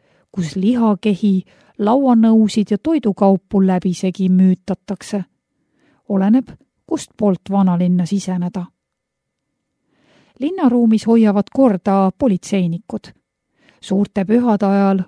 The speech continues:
kui rahvast tavapärasest veelgi rohkem kokku tuleb, on teinekord abi tarvis ka Iisraeli armee sõduritelt. Meenub artikkel Jeruusalemma vanalinna turvakaamerate kohta. Tänavatele on neid üles seatud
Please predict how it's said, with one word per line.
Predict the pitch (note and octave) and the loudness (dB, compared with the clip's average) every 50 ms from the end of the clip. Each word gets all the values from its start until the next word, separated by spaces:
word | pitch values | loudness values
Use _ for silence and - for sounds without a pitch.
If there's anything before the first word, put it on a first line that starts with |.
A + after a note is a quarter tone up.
| _ _ | _ _
kui | - G#3+ G#3+ | 0 2 2
rahvast | A3 B3 B3+ A3+ - A3 - - - | 4 2 0 0 0 -2 -2 -4 -4
tavapärasest | - A#3+ A#3+ A#3+ G#3+ G3 F3 G#3 G3+ G3+ G3 F#3+ - G3+ - - - | -4 -2 0 2 0 0 2 0 0 0 0 -2 -2 -6 -8 -6 -2
veelgi | A#3+ A#3 A3 G3+ - A3 | 0 2 2 2 0 0
rohkem | G#3 A#3 B3 - - - G#3 F#3+ | 0 0 0 -2 -2 -2 -2 -2
kokku | F#3 - D#4+ - - - A#3 | 0 -2 -4 -4 -2 -4 -2
tuleb, | G3 A3 G3+ G3+ G3 F#3+ - _ _ _ _ _ _ _ _ _ _ - | 0 2 2 2 0 -2 -4 _ _ _ _ _ _ _ _ _ _ -6
on | D4+ D#4 D#4 | -4 -2 0
teinekord | A#3+ A#3+ B3 A#3 A3+ G3+ - G3+ G3 - | 4 4 6 6 6 4 2 0 0 0
abi | G3+ G3 G#3 - G#3 G3 | 2 0 2 2 0 0
tarvis | - G3 G3 F#3+ E3+ F#3 F3+ - - | 2 2 2 2 0 -2 -2 -4 -6
ka | - - F#3+ F#3 F#3 F#3 F3+ E3+ - | -6 -4 -2 0 0 0 -2 0 2
Iisraeli | A3+ G#3 G3 F3 - - G3 F#3+ F3+ F3 F#3 F3+ | 2 2 2 0 -2 -2 -2 -2 0 0 -2 -2
armee | F3+ F3+ F#3 F3+ F#3 F#3 F#3 F3+ | 0 0 0 0 0 0 0 0
sõduritelt. | - G3+ G3 - G3+ F3+ F3+ F3 E3+ _ - F#3 F3 - _ - - _ _ _ _ _ _ _ _ _ _ _ _ _ _ _ _ _ - - | 0 0 -2 0 0 -2 -2 -4 -6 _ -10 -10 -10 -10 _ -20 -20 _ _ _ _ _ _ _ _ _ _ _ _ _ _ _ _ _ -4 -2
Meenub | F#3+ F#3+ F#3+ F3+ F3 E3+ - | 0 2 2 0 0 -2 -2
artikkel | F3 F3 F#3 _ _ - A3+ A#3 - _ _ - - G3 F#3 F#3 F3+ | -4 -4 -6 _ _ -2 -2 -2 -2 _ _ -8 -6 -4 -4 -2 -2
Jeruusalemma | F#3+ F#3+ F#3+ G3 G3+ G#3+ G#3+ - G3+ F#3+ F#3 F#3 F3+ F#3 F#3 F3+ | 0 0 2 2 2 0 0 0 0 0 2 2 2 0 0 0
vanalinna | G3 A3 A#3 A3 F#3 F3+ F3 F3+ F3 F3 F3+ F3+ - _ | 2 2 2 2 2 0 0 0 -2 -2 -2 -4 -6 _
turvakaamerate | - A#3 A#3+ A#3+ G#3+ E3+ F3+ E3+ F3 - - G#3+ G3+ G3+ F#3 F3 E3+ F3 E3+ - - - F3+ | -2 0 0 0 0 0 -2 -4 -4 -2 -2 -2 0 0 -2 -2 -4 -6 -8 -10 -10 -10 -6
kohta. | - F#3+ - - - G#3 - F3+ - _ _ _ _ _ _ _ _ _ _ _ _ _ _ _ _ _ _ _ - | -6 -6 -8 -8 -12 -12 -12 -12 -12 _ _ _ _ _ _ _ _ _ _ _ _ _ _ _ _ _ _ _ -8
Tänavatele | - G3 C4 D4+ A#3 F#3+ F3 F3 - - - F#3 F3+ F#3 | -4 0 2 2 2 2 0 -4 -4 -4 -4 -2 -2 0
on | F3+ F#3 F#3 F#3 F3+ F3+ | 0 0 0 2 2 0
neid | F3+ F3+ F3+ - | 0 0 0 0
üles | A3+ A#3+ C4 G3 D#3+ - - - | 0 0 0 0 -2 -4 -6 -2
seatud | G3+ F#3 F3 F3 - _ - F3+ - - | -2 -2 -2 -2 -6 _ -6 -6 -6 -8